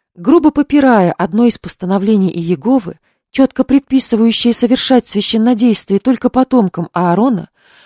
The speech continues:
Озия вошел в святилище, чтобы воскурить фимиам на алтаре кадильном.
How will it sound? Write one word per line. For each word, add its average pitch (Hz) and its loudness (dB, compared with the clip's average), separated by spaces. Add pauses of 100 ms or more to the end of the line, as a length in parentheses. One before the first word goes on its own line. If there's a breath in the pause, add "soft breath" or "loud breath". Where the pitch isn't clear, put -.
(140 soft breath)
Озия 311 4
вошел 277 2
в 269 0
святилище, 320 0
чтобы 294 0
воскурить 269 2
фимиам 233 2
на 202 0
алтаре 190 -2
кадильном. 165 -6